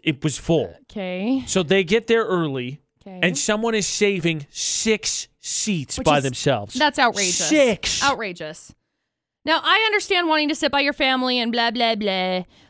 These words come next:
Speaker 2: but, like, <sighs> I have the same kind of problem with people holding spots in line.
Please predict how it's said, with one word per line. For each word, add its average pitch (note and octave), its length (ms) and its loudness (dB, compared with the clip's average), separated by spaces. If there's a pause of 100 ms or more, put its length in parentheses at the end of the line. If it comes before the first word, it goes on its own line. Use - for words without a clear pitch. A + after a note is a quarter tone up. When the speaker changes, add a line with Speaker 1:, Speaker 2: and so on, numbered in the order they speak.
Speaker 2:
but, A3+ 280 6
like, G#3+ 260 2 (180)
<sighs> - 160 -20
I - 1400 -6
have F4+ 120 6
the F4+ 80 4
same E4+ 220 0
kind D#4+ 160 2
of C4 60 0
problem B3 300 4
with A3 100 0
people A#3 200 -2
holding G3+ 300 0
spots F#3+ 360 2
in F3+ 100 0
line. F3+ 400 -4